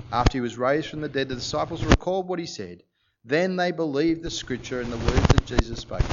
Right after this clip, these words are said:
They didn't believe 'cause of the signs, 'cause believing because of the miracles, well, Jesus doesn't trust that.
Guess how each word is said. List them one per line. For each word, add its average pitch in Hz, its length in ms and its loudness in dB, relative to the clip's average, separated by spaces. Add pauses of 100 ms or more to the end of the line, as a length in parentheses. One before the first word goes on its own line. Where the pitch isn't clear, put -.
(120)
They 180 80 -2
didn't 240 180 -4
believe 170 320 0
'cause 143 160 -12
of 120 60 -14
the 120 60 -10
signs, 151 460 -6
'cause 127 180 -12
believing 160 420 -6
because 147 280 -8
of 127 60 -12
the 120 80 -10
miracles, 151 540 -8
well, 131 320 -8 (420)
Jesus 160 340 -2
doesn't 139 240 -4
trust - 360 -4
that. - 280 -8